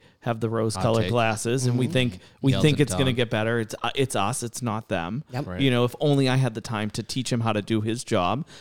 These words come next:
Speaker 1: he
Speaker 2: Yeah.
Speaker 1: would be better.
Speaker 3: Yep.
Speaker 2: Yeah.
Speaker 1: Yeah, I mean, this is all founder
Speaker 3: Yep.
Speaker 1: stuff that, that no one teaches us.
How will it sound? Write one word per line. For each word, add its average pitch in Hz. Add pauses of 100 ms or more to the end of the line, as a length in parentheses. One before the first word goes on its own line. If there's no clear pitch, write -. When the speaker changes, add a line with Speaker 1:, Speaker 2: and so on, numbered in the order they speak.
(140)
Speaker 1:
he 143
Speaker 2:
Yeah. 117
Speaker 1:
would 123
be 143
better. 117
Speaker 3:
Yep. 180
Speaker 2:
Yeah. 92
Speaker 1:
Yeah, 160
I 120
mean, 135
this 147
is 143
all 127
founder 147
Speaker 3:
Yep. 123
Speaker 1:
stuff 113
that, 107
that 113
no 127
one 156
teaches 156
us. 71